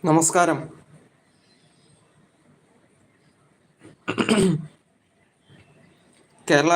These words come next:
ഗവൺമെന്റിന്റെ നേട്ടങ്ങളെല്ലാം പ്രചരിപ്പിച്ചുകൊണ്ട് ഒരു ബസ്സിൽ ഇരുപത്തൊന്ന് മന്ത്രിമാരായിട്ട് കാസർഗോഡ് മുതൽ തിരുവനന്തപുരം വരെ നടത്തിയ ഒരു യാത്രയാണ് ജന-, നവകേരള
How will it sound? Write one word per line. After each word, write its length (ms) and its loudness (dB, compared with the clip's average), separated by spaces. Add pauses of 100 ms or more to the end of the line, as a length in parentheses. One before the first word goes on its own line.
ഗവൺമെന്റിന്റെ 680 2 (100)
നേട്ടങ്ങളെല്ലാം 720 4 (540)
പ്രചരിപ്പിച്ചുകൊണ്ട് 760 2 (840)
ഒരു 240 4
ബസ്സിൽ 360 2
ഇരുപത്തൊന്ന് 480 2
മന്ത്രിമാരായിട്ട് 920 2 (380)
കാസർഗോഡ് 580 2
മുതൽ 160 2 (100)
തിരുവനന്തപുരം 600 4
വരെ 180 0
നടത്തിയ 400 2
ഒരു 100 4 (200)
യാത്രയാണ് 560 2
ജന-, 200 0 (440)
നവകേരള 500 4